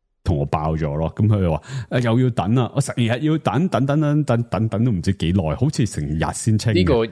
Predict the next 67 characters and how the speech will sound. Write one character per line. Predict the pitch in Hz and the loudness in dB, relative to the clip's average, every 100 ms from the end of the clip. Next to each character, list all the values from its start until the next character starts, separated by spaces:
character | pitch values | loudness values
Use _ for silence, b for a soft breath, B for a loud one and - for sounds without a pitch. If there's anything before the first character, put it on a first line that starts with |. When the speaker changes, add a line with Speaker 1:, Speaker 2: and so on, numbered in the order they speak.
| - | -6
Speaker 2:
呢 | 147 180 | -2 -2
種， | 143 131 156 143 | -2 -4 -4 -4
呢 | 160 | -2
種 | 139 139 | -2 -4
情 | 123 85 | -6 -8
況 | 90 98 | -4 -2
有 | 92 | -2
啲 | 120 120 | -2 -4
似 | 117 | -6
初 | 90 107 104 | -6 -6 -4
初， | 110 107 107 107 110 | -2 0 0 -2 -4
初 | - 120 113 | -4 -4 -2
初 | 110 110 | -2 -4
佢 | 95 87 87 92 90 | -4 -6 -6 -8 -8
出 | - | -8
auto | 117 101 98 90 82 90 - | -6 -6 -8 -12 -12 -12 -12
嘅 | 85 | -12
時 | - 80 82 | -12 -14 -16
候 | 80 | -16
咁 | 73 | -16
嘅 | 85 90 92 | -12 -10 -10
嘢。 | 85 - - | -12 -16 -2
Speaker 1:
係 | 98 | 0
啊。 | |
Speaker 2:
因 | - | 2
為 | |
我 | 95 | 0
初 | 95 113 | 0 -2
初 | 107 113 | 0 -2
見 | 104 - - 92 | -4 -12 -10 -8
佢 | 90 92 | -6 -6
auto | 92 92 90 92 | -6 -8 -6 -6
嘅 | 92 | -6
時 | 76 | -8
候， | 80 | -8
我 | 85 | -8
就 | 78 | -8
係 | 78 76 85 | -10 -6 -8
用 | 80 | -6
auto， | 95 | -10
Speaker 1:
係。 | - 85 - 107 117 | -10 -12 -10 -8 -6
Speaker 2:
auto | 95 | -6
完 | 104 82 | -6 -6
之 | 85 98 | -4 -2
後 | 90 | -2
呢， | 95 - | -8 -6
Speaker 1:
係。 | 95 | -8
Speaker 2:
嗰 | - - 151 | -8 0 2
度 | 127 | 4
打 | 101 117 | 2 2
幾 | 113 | 2
嘢 | 110 95 | 0 -2
就 | 85 73 76 | -4 -12 -10
爆 | 78 73 | -10 -10
晒。 | 76 78 69 - | -12 -16 -14 -4
Speaker 1:
係 | 85 82 87 | -2 0 -2
啊， | 90 | -2
好 | 82 | -6
快 | 85 80 69 | -4 -6 -4
爆。 | - | -2
Speaker 2:
跟 | 143 | 0
住 | 143 | 0
佢 | 117 104 | 2 2
又 | 82 | 0
唔 | |
識 | 82 | -2
得， | 120 | 0